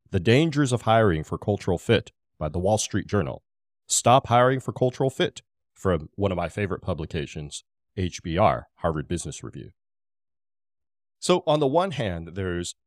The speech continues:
a large corpus of research that says culture is important. We should research it, look at it, study it.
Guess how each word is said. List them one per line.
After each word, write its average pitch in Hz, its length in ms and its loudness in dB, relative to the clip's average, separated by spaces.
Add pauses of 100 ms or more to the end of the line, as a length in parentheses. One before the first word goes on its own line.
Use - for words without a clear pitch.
(440)
a 117 60 -2
large 107 320 2
corpus 101 360 -2
of 82 120 -8
research 87 440 -6
that 78 100 -14
says 76 260 -10
culture - 400 -8
is 87 220 -6
important. 76 480 -8 (100)
We 82 140 -12
should 71 340 -10 (260)
research 92 460 -4
it, 76 120 -10
look 85 240 -4
at 76 140 -4
it, - 80 -10
study 76 380 -6
it. 67 160 -10